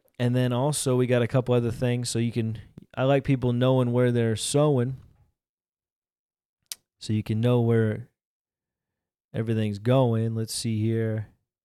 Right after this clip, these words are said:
We're gonna be actually with the River Church, Kansas City,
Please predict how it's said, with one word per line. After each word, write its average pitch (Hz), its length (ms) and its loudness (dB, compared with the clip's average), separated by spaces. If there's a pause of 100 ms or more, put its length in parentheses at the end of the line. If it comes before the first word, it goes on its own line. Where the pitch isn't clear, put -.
(520)
We're 127 80 0
gonna 143 200 2
be 139 200 4
actually 143 380 4
with 131 180 2
the 117 80 -2
River 127 240 2
Church, 135 320 0
Kansas 123 460 -2
City, 156 440 2